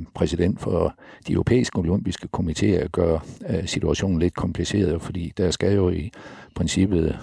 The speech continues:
repræsentere halvtreds lande i Europa, og hvor,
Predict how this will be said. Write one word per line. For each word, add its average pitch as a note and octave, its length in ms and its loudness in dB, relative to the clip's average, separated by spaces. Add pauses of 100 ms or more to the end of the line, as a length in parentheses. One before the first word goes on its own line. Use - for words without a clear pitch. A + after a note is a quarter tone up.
(120)
repræsentere - 640 0
halvtreds - 460 0
lande F#2 400 -2
i - 140 0
Europa, F2+ 420 0 (580)
og - 180 0
hvor, E2+ 580 0